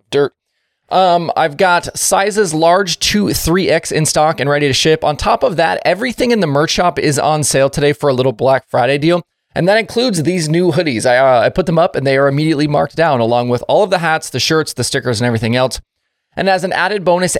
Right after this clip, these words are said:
any order will get a free can koozie no matter how small. If you just order a single sticker, I will also throw in a can koozie.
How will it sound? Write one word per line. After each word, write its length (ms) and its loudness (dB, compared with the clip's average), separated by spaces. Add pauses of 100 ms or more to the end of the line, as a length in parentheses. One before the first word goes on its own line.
any 240 0
order 320 4
will 160 2
get 220 0
a 100 -2
free 320 0
can 320 0
koozie 360 0
no 80 0
matter 260 2
how 220 0
small. 260 0
If 100 -10
you 60 -20
just 140 -2
order 260 2
a 80 0
single 320 0
sticker, 280 -2
I 120 0
will 180 0
also 240 0
throw 240 -2
in 60 -2
a 60 -4
can 220 -4
koozie. 360 -6